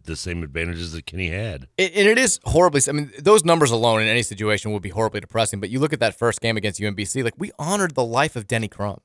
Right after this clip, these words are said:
Speaker 2: like, the most instrumental, the most important figure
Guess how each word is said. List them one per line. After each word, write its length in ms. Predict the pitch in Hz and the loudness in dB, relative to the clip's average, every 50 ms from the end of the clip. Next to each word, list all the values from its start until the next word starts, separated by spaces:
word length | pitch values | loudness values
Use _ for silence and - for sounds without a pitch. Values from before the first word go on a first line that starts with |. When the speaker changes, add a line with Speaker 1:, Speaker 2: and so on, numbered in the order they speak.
| _ _ - | _ _ -6
Speaker 2:
like, 220 | 135 127 113 117 | -6 -6 -4 -2
the 160 | 143 170 180 | 0 0 2
most 360 | 175 160 151 151 156 - - - | 2 4 4 4 2 0 -2 -6
instrumental, 480 | 156 151 - - 143 135 135 131 127 | -6 -4 -4 -4 -4 -2 0 0 0
the 140 | 110 127 143 | 0 0 0
most 240 | 143 139 131 - 123 | 0 0 0 -2 -4
important 520 | 117 107 _ - - 139 131 101 107 110 | -8 -8 _ -4 -2 0 0 -2 -4 -8
figure 520 | - - 131 135 113 107 98 95 92 82 | -4 -2 -2 0 0 0 0 0 0 -2